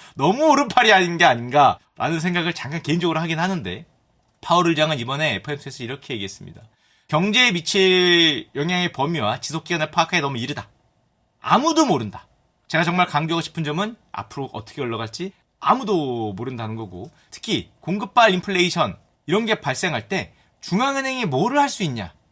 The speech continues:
이게 아까 말한 스태그플레이션, 공급발 스태그플레이션이 발생할 때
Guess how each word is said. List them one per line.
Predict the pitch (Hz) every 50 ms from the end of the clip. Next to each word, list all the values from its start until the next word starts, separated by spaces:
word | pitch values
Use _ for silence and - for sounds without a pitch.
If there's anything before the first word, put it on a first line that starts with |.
| _ _ _ _ _ _ _ _ _ _ _ _ _ _ _ _
이게 | - 202 220 247 226 208 180 -
아까 | - - - 233
말한 | 208 196 196 196
스태그플레이션, | - - 247 233 214 190 - 214 202 190 180 180 165 -
공급발 | - 220 - 185 190 - - 247 233 226 214 196 160 135 120 101 85
스태그플레이션이 | - - - 233 208 180 - - 220 208 196 190 196 185 175
발생할 | - 147 143 147 180 165 139 117 -
때 | 190 185 113 -